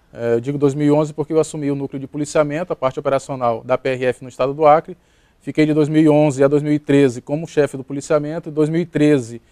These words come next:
eu assumi a delegacia e agora, com a criação da superintendência, fui convidado a assumir a superintendência e fazer essa parte da implantação. Então nós tivemos que otimizar, a partir de dois mil e onze, os recursos que tínhamos.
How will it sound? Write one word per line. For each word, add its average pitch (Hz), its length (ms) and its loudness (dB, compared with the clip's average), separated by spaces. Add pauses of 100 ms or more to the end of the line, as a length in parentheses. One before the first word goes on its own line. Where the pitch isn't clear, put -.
(180)
eu 127 120 4
assumi 147 340 2
a - 20 8
delegacia 147 680 2 (400)
e 180 240 0
agora, 185 540 8
com - 260 -8
a 165 60 -4
criação 165 260 0
da 165 40 0
superintendência, 175 840 0
fui - 240 -4
convidado 160 500 2
a 156 60 2
assumir 156 300 -2
a 156 60 0
superintendência 160 760 -8
e 131 120 -14
fazer 135 260 -2
essa 135 140 -2
parte 147 220 2
da 143 80 -6
implantação. 151 580 -6 (480)
Então 151 300 0
nós 170 160 -4
tivemos 180 260 0
que - 80 0
otimizar, 180 880 4
a - 60 -12
partir 139 220 -2
de 147 60 -10
dois 156 140 0
mil 165 140 -6
e 165 60 0
onze, 170 340 -2 (260)
os 160 160 -2
recursos 175 440 0
que 196 80 -12
tínhamos. 123 500 -8